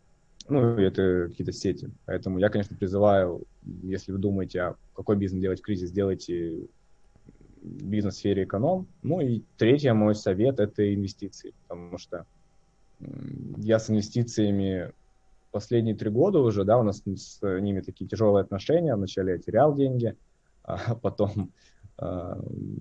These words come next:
как-то научился их не терять. Сейчас научился, м, получать там, м, достаточно высокую, высокую доходность разными инструментами. Но, конечно же,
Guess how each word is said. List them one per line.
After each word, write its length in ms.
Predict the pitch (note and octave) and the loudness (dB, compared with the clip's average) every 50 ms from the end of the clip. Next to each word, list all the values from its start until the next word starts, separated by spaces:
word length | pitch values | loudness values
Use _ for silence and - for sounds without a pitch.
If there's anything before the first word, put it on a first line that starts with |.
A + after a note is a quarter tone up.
| - _ | -12 _
как-то 260 | - G2 - - G2 | -6 -6 -4 0 0
научился 420 | G2 G2 F#2 - A2 G#2 - G2 | 0 0 2 2 0 0 0 -2
их 80 | F#2 - | -4 -4
не 100 | F#2+ F#2 | -6 -2
терять. 340 | - G2+ A2+ C3+ D#3+ D#3 - | 0 4 6 6 6 6 4
Сейчас 560 | - A2 A2 - A2 A2+ - - - - - | -2 -6 -2 -2 -4 -4 -4 -10 -20 -12 -6
научился, 960 | G#2 G2+ G2+ G2+ - - G#2+ G#2 G2 G2 - - F#2+ F#2 F#2 F#2 F#2 F2+ F2+ - _ _ _ _ _ _ _ - | -4 -2 -2 -2 -2 -2 -2 -2 -2 -4 -6 -4 -2 -2 -2 -2 -4 -6 -8 -10 _ _ _ _ _ _ _ -14
м, 220 | - F#2 F#2 - - | -10 -10 -10 -10 -8
получать 420 | - G3 G3+ G3 - A3 G3+ G3+ - | -4 -4 -4 -2 2 2 2 2 2
там, 200 | F2+ F2 E2+ - | -6 -8 -8 -10
м, 420 | - - - - - G#2 F#2 E2+ - - - | -10 -12 -10 -8 -6 -6 -8 -8 -12 -18 -18
достаточно 360 | - - G2 F#2+ - - G#2 | -2 -2 -2 -2 0 -2 -4
высокую, 420 | G2+ - A#2+ A2 A2 - G2 F#2+ | 0 0 0 0 0 -2 -4 -4
высокую 380 | G2+ G#2 - B2+ A2+ - A2 G2 | -4 0 2 2 2 2 2 -2
доходность 520 | G2 - - D#3+ F#3+ G3+ F#3+ D3 - - _ _ _ - _ _ _ _ - | -2 0 2 2 2 2 0 -4 -4 -6 _ _ _ -20 _ _ _ _ 0
разными 380 | - A#2 A2+ A2+ A2+ A2 G#2+ G#2+ | 4 6 6 6 6 4 2 0
инструментами. 640 | G#2+ - G#2 G#2+ G#2+ G#2+ G#2+ G2+ G2+ - F#2+ F#2+ F#2 | 0 -2 -2 0 2 2 2 0 0 -2 -4 -4 -2
Но, 500 | F#2 G2 G#2 A2 G#2+ G#2 G2 F2+ F2 - _ | -2 0 2 4 4 4 4 2 -2 -6 _
конечно 460 | - - G#2 G#2+ C3 D3+ - C#3+ B2+ | -4 -2 2 2 2 2 2 0 0
же, 360 | A2+ A2+ A2+ G#2 G2+ F#2+ - | 2 4 4 4 4 4 2